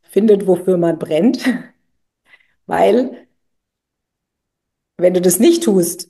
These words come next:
dann verschwendest du zu viel Energie, um dich irgendwie erstmal aufzuraffen, überhaupt hinzugehen und irgendwie aufzutauchen. Das ist, glaube ich, vertane Zeit. Und es gibt doch nichts Schöneres, wenn man seinen, seinen Job,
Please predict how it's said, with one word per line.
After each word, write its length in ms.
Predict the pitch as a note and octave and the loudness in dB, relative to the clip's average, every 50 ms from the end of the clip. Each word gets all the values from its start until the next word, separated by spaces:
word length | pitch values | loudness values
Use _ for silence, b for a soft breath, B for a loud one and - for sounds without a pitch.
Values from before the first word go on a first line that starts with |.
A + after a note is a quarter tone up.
| - G#3 - - | -18 -12 -4 -2
dann 380 | F#3 F#3+ G3+ F#3+ - - - | 0 0 0 -2 -4 -6 -6
verschwendest 540 | - G3+ F#3+ F#3+ - A#3+ C4 C4+ B3+ C4 - | -4 -4 -2 0 2 2 2 2 0 0 -2
du 80 | A3 - | -4 -6
zu 180 | - - A#3 | -4 -4 -4
viel 200 | A#3 - C4+ - | -4 -2 -4 -4
Energie, 560 | - - G3 G3+ G3 F#3+ F#3+ F#3 G#3 B3 A#3 | -2 -2 0 0 0 0 0 -2 -2 -2 -2
um 160 | - - A3 G3 | -2 -2 -2 -4
dich 200 | G#3+ G#3+ A3 G#3 | -4 -6 -6 -4
irgendwie 280 | G#3+ A3+ A#3+ A3+ G3+ | -4 -4 -2 -2 -2
erstmal 340 | - - G3+ G3+ - F#3+ - | -2 -2 -2 -2 -4 -4 -2
aufzuraffen, 840 | - G#3 - - - F3 E3+ E3+ E3 E3 - F#3+ G#3 A3+ A#3 - - _ _ _ _ _ _ _ _ _ _ _ _ _ _ _ _ - | -2 -4 -4 -6 -10 -6 -4 -4 -4 -4 -4 -6 -6 -6 -8 -10 -14 _ _ _ _ _ _ _ _ _ _ _ _ _ _ _ _ -8
überhaupt 360 | F#3+ G3+ F#3+ F#3+ F#3+ F#3+ F#3+ | -2 0 0 0 0 -2 -2
hinzugehen 500 | G#3+ A3 A#3 A#3 A3+ F#3 D#3 E3+ F3 F3 | -2 -2 -2 -2 -4 -6 -4 -4 -2 -2
und 180 | E3+ F3 F3 - | -2 -4 -6 -6
irgendwie 320 | - F#3 F#3+ E3+ F3 - | -6 -6 -6 -6 -6 -4
aufzutauchen. 800 | - F3 F3+ E3 - - - - E3 C3+ C#3 C#3 D3 E3 F3 F#3+ | -2 -2 -4 -4 -8 -14 -10 -6 -6 -6 -6 -6 -8 -10 -10 -6
Das 220 | - F3 E3+ E3+ - | -2 -2 -2 -2 -2
ist, 440 | - F#3 F3 - - - - - | -4 -4 -4 -6 -8 -10 -10 -6
glaube 200 | - - F3 F3 | -2 0 0 0
ich, 80 | F3 F3 | 0 -2
vertane 460 | - F3+ E3+ - F3+ F3 F3+ F3+ F3 E3+ | -4 -6 -6 -4 -4 -2 -2 -2 -2 -4
Zeit. 500 | - - E3 E3 F3 G3 F#3+ - - b b b b b b b b b b | -4 -4 -4 -2 -2 -4 -4 -8 -16 b b b b b b b b b b
Und 180 | - F#3 F#3 | -6 -4 -2
es 140 | F3 E3+ E3+ | -2 -2 -2
gibt 320 | - G3+ G3 - - - - | -4 -6 -6 -6 -8 -2 -2
doch 160 | F#3 F3+ F#3 | 0 0 2
nichts 260 | F#3+ F#3+ F#3+ G3 - | 0 0 0 -2 0
Schöneres, 420 | - G3+ A3+ A3 G#3 G3+ G3 G3+ - | 0 2 2 2 0 0 -2 -2 -2
wenn 80 | F#3 | -2
man 180 | F#3+ F#3+ F#3 F3+ | -2 0 -2 0
seinen, 460 | F#3 F3+ F3 E3+ E3+ F3 F3 - - | 0 0 0 0 -2 -2 -4 -6 -4
seinen 220 | - F#3 F#3 G3 F#3 | 0 0 0 2 2
Job, 420 | F#3+ A3+ B3+ B3+ - - - - | 2 2 2 0 -4 -14 -18 -20